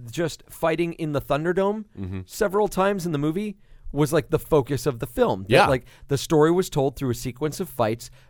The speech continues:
Speaker 1: much like the movie Gladiator,
Speaker 2: Mm-hmm.
Speaker 1: where, you know, Max is fighting a bunch of contestants until he gets, he, he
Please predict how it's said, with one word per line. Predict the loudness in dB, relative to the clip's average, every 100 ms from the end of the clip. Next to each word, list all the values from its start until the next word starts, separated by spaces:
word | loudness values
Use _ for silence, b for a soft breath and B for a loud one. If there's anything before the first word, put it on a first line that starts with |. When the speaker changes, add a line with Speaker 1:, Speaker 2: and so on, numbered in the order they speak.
| _
Speaker 1:
much | -8 -6 -4
like | -4 -4
the | -4
movie | -4 -6
Gladiator, | -2 0 0 -2 -4 -4 -4
Speaker 2:
Mm-hmm. | 0 2 2 0
Speaker 1:
where, | 4 4 6 2 -2
you | -4 -2
know, | 0 -2
Max | -2 -4 -4 -8
is | -12 -2
fighting | 0 0
a | -2
bunch | -4 -4
of | -6
contestants | -2 -2 -2 -6 -6
until | -6 0 0
he | 0
gets, | -2 -2 -2 -10 b b b b b _ _ _
he, | -6 -6 -4
he | -8 -8 -10